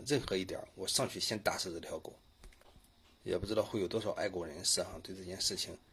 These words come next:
这个选择了沉默。从我们人类的角度上来看哈，这些生命还是有等级的，狗再尊贵也不能高过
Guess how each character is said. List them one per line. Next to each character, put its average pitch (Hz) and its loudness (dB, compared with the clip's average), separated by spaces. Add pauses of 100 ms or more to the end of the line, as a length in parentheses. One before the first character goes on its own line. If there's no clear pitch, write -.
(200)
这 - -4
个 85 -6 (360)
选 82 0
择 85 0
了 98 2
沉 - 6
默。 95 0 (1080)
从 110 0
我 90 2
们 101 0
人 92 0
类 117 4
的 87 2 (300)
角 90 2
度 90 -4
上 92 -2
来 85 -4
看 82 -4
哈， 82 -10 (260)
这 - -4
些 90 -6
生 104 0
命 101 0
还 95 -2
是 104 -4
有 95 2
等 80 -6
级 - -6
的， 87 -6 (580)
狗 82 0
再 - 6
尊 92 -2
贵 87 -2
也 80 -4
不 78 -8
能 82 -6 (520)
高 101 6
过 90 4